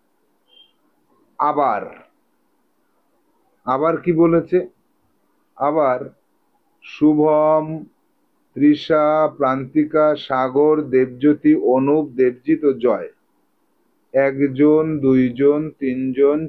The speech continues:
চারজন, পাঁচজন, ছয়জন, সাতজন, আটজন, অর্থাৎ নয় জনের প্রথম জন বাদ দিয়ে বাকি আটজন চৌষট্টিটি করে অঙ্ক করেছে। আবার,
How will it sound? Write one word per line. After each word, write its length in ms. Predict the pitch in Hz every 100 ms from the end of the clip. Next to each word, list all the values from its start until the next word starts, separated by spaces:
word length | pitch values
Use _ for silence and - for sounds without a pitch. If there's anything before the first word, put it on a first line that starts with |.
| -
চারজন, 640 | 139 127 123 117 135 147 170 170 _ _ _ _ _ _ _ _ -
পাঁচজন, 540 | 127 127 117 117 151 160 131
ছয়জন, 480 | 127 120 120 135 151 -
সাতজন, 440 | 123 117 120 160 - - 131
আটজন, 360 | 127 107 101 110
অর্থাৎ 380 | 117 - 180 196 _ _ _ _ -
নয় 300 | 117 135 139
জনের 320 | 139 170 180
প্রথম 340 | - 139 139 165 165
জন 160 | 180 180
বাদ 220 | 147 131 117 117
দিয়ে 260 | 113 110 160 - -
বাকি 360 | 110 117 - 160
আটজন 400 | 156 135 120 156 170 -
চৌষট্টিটি 600 | 135 135 147 - 151 160
করে 180 | 156 143
অঙ্ক 240 | 123 110 113
করেছে। 420 | 104 90 - _ _ _ _ _ _ _ _ _ _ _ _ -
আবার, 380 | 127 131 110